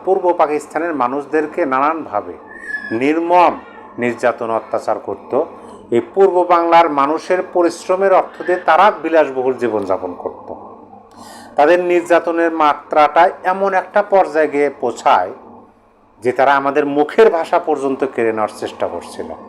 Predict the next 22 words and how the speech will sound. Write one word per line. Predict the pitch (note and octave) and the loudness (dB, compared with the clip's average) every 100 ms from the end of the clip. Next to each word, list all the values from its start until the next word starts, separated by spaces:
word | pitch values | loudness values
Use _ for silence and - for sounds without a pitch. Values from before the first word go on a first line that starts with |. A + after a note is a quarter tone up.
| - - - _ _ _ - - B2+ | -20 -20 -20 _ _ _ -20 -12 -6
উনিশশো | B2 - C#3+ | -6 -4 0
বাহান্ন | C3+ C3 C3 | 2 2 0
সালে | B2 B2+ B2 | -4 -2 2
আমাদের | B2 A#2+ A#2+ | 2 2 -2
ভাষা | A#2+ G2 - C3+ | -4 -4 -2 -2
শহীদদের | - A2 B2+ C3+ E3+ C#3 | -4 -2 -2 0 -2 0
রক্তের | C#3 - - A#2+ | 0 -2 -4 -4
বিনিময়ে | A2 A2 G#2+ A2+ E3+ - - - - _ _ _ - - | -4 -6 -4 -2 -2 -6 -18 -20 -20 _ _ _ -20 -6
আমাদের | B2 A#2+ B2 | -2 0 -2
মুখের | B2 B2 E3+ F3 | -2 -4 0 0
ভাষা | B2+ B2+ C3+ | -2 -4 0
তারা | B2+ B2+ | 2 2
কেড়ে | - A#2+ | 0 -4
নিতে | A2+ A#2 C3+ | -4 -6 -2
পারে | C3+ A#2 | 0 0
নাই, | A#2+ | -2
সেখানে | C3+ - C3 B2 C3 | -6 -6 -4 -4 -4
আমাদের | A#2+ A2+ A2+ | -2 -2 -2
কাছে | B2 D3 - | -6 -8 0
পরাজয় | G3+ F#3 D3 A2 | 2 4 2 -2
বরণ | G2 F#2+ | -4 -6
করে। | E2+ - D#2+ | -8 -10 -10